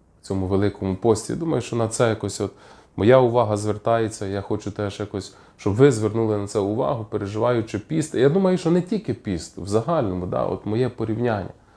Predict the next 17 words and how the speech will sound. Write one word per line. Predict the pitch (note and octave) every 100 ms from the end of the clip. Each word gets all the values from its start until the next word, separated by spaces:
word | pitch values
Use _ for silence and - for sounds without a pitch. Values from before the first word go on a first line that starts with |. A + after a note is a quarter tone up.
| _
з | -
кимось. | - G#2 F2+ G2+ - - _ _ _ _ _ _ _ _ _ - F#2 F#2
Чи | -
я | A#2 A2
себе | A2 G#2+
порівнюю, | G2+ A#2 C#3 A2+ F#2 F2+
чи | G2
не | G2
порівнюю. | - G2+ F2+ E2 - _ _ _ _ _ _ _ _ _ _ _ _ _ _ _ _ _ - - - _ _ _ -
Е, | - G2+
і | - C#3
не | D3+
завжди | D3 C#3+ D3 F3
воно | D3+ D3 C#3+ C#3 C3+ A#2+
виходить | C3 B2+ C3 D3+ C3+ B2
на | B2+
добре. | B2 C3 F2 F2